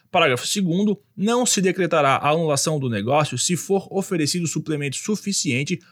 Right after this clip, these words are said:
ou se a parte favorecida concordar com a redução do proveito, beleza? Então aí a correta é a letra B, que diz que os efeitos da lesão podem se manifestar no curso do contrato,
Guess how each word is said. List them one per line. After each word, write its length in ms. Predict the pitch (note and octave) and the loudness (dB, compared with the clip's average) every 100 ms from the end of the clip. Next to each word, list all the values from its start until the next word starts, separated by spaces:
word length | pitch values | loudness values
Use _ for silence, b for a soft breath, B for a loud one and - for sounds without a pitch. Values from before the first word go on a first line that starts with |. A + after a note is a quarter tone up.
| b | b
ou 220 | - A3 | 2 2
se 100 | - | 2
a 60 | G3 | 0
parte 360 | - E3+ E3 | 2 0 0
favorecida 580 | D#3 C3+ B2 A#2 F#3 D#3 | -2 0 0 0 0 0
concordar 640 | - F#3+ G#3 G3 D#3+ C#3+ D3+ | 0 -2 -2 0 2 4 2
com 140 | F3+ | 0
a 20 | |
redução 480 | D#3+ E3 D#3+ D3 C#3+ | -2 -2 -2 -2 -4
do 160 | C3+ B2 | -2 -2
proveito, 480 | - D#3+ B2 F2+ F#2+ | -2 -2 -2 -2 -4
beleza? 420 | G#2 F3 G3 F#3+ _ | 0 2 0 -2 _
Então 200 | - E3+ | -4 0
aí 160 | D#3 E3 | 0 -2
a 140 | C#3+ C3+ | -2 -2
correta 400 | C#3+ C3+ C3 C#3+ | 0 0 0 0
é 160 | C#3 | 2
a 60 | C3+ | 2
letra 300 | A#2 D#3 D3+ | 0 0 0
B, 380 | A#2+ A2 G#2+ B B B | 0 2 2 B B B
que 120 | - | -2
diz 200 | B2 D3 | 0 0
que 260 | C#3+ B2 A2 - - | 0 -2 -4 -6 -10
os 140 | A2+ | -4
efeitos 340 | A2 D#3+ F#3+ - | -2 0 0 2
da 80 | G#3 | 2
lesão 340 | G3 G3 F#3+ | 2 2 0
podem 320 | F3+ F3 E3+ | 0 0 2
se 120 | E3 | -2
manifestar 500 | E3+ D#3 D#3+ D#3 D#3+ | -4 -6 -6 -4 -2
no 100 | D3 | -4
curso 320 | C3+ G3+ G3+ F#3+ | -4 -4 -2 0
do 140 | G3 | 0
contrato, 500 | G3+ F3+ D#3 D#3 F#3+ | -2 2 2 2 -2